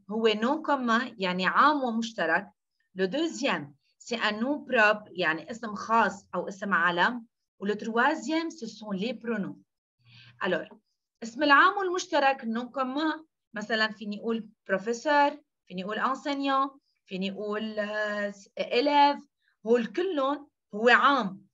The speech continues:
يعني عندي أكثر من مائة ألف أستاذ، عندي أكثر من مائة ألف تلميذ، فإذا بيكونوا عام ومشترك. أما الخاص فهو لما بقول شذا، لما بقول جودي، لما بقول روان، ولما بقول محمد.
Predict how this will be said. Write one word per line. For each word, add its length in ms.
يعني 320
عندي 240
أكثر 340
من 160
مائة 260
ألف 180
أستاذ، 420
عندي 220
أكثر 240
من 180
مائة 140
ألف 180
تلميذ، 560
فإذا 500
بيكونوا 400
عام 400
ومشترك. 580
أما 400
الخاص 640
فهو 200
لما 240
بقول 200
شذا، 460
لما 180
بقول 220
جودي، 460
لما 200
بقول 240
روان، 420
ولما 240
بقول 220
محمد. 440